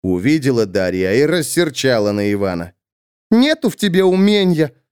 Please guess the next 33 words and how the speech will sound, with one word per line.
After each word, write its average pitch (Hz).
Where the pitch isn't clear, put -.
Да 180
как 214
же 165
ты 196
руками 190
все 190
нитки 202
в -
прорехе 170
свяжешь? 151
Их 220
тут -
тысячи 262
великие!» 170
«Да 104
я 262
их -
с -
хотеньем 233
да 185
с -
терпением, 190
гляди, 147
и 131
свяжу», 113
ответил 98
Иван. 90
«А 262
ты 269
иди 240
да 202
спать 214
ложись. 117